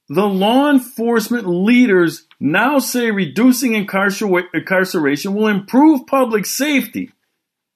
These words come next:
because people who need treatment for drug and alcohol problems or mental health issues will more likely improve and reintegrate in society if they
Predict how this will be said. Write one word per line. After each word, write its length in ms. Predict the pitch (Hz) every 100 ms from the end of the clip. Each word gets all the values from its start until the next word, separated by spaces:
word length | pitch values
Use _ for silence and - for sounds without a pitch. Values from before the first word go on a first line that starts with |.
| _ _
because 260 | 233 240 214
people 400 | - 302 392 262
who 140 | 254
need 220 | 240 226 190
treatment 420 | 247 262 226 202
for 100 | 208
drug 260 | 208 240
and 100 | 214
alcohol 440 | 226 240 226 196 196
problems 400 | 190 180 185 185
or 120 | 190
mental 380 | 170 240 247 185
health 280 | 214 247 127
issues 420 | 123 156 180 - _ _ _ _ -
will 200 | 185 190
more 260 | 190 190
likely 640 | 170 220 262 269 285 320 _ _ _ _ _ _ -
improve 800 | 185 185 - 214 254 214 180 156 -
and 200 | 170 156
reintegrate 840 | 175 233 240 226 202 208 180 196 190
in 80 |
society 580 | - 160 - 202 208 185
if 140 | 160 -
they 300 | 202 208